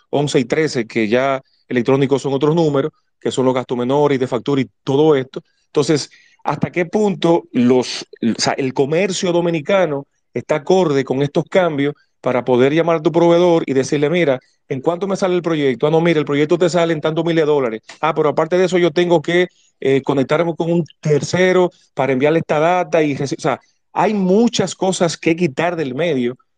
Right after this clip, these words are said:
porque te lo digo porque mis clientes actualmente, eh, de una base instalada interesante que tenemos, solamente tres me han dicho, "Háblame de, de este proyecto". Ah, no, ah, no, mira, esto es lo que hay. De hecho, eh, ec-, escúchame que, que me extienda un poquito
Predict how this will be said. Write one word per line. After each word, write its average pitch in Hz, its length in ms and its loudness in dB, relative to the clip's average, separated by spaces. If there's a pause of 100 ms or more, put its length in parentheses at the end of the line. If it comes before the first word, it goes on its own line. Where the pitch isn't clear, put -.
(100)
porque 127 300 0
te 135 140 -2
lo 131 100 0
digo 196 220 0
porque 156 240 -6
mis 143 140 -6
clientes 208 320 -2
actualmente, 196 600 -4 (380)
eh, 131 160 -2
de 131 80 0
una 165 120 2
base 175 180 0
instalada 170 360 0
interesante 165 600 -4
que 170 100 0
tenemos, 156 500 -2 (220)
solamente 190 600 0
tres 165 640 -4 (300)
me 147 100 -2
han 151 80 0
dicho, 165 380 2
"Háblame 254 320 0
de, 226 160 0 (320)
de 175 100 2
este 165 140 2
proyecto". 135 440 2
Ah, 156 60 2
no, 160 160 -2
ah, 156 80 0
no, 160 80 0
mira, 147 240 0 (100)
esto 165 200 0
es - 20 0
lo 170 100 2
que 127 200 0
hay. 107 180 -2
De 135 160 2
hecho, 135 240 -2 (540)
eh, 123 160 2
ec-, - 180 -2
escúchame 147 400 0
que, 175 260 -2
que 160 140 0
me 151 240 2
extienda 165 240 -2
un 160 60 -2
poquito 165 420 2